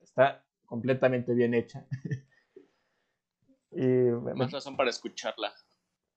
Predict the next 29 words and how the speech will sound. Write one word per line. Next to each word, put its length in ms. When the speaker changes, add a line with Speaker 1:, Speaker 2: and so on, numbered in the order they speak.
Speaker 1:
Ajá, 420
más 140
razón 280
para 140
escucharlo. 460
Si 140
te 80
gusta, 360
pues, 220
una, 600
una 200
acústica 640
que 240
suene 240
así 160
bonito 560
y 60
que 120
para 220
el 80
novio 340
y 40
la 100
novia, 360
pues, 320
ahí 60
está 180
tu 120
canción. 380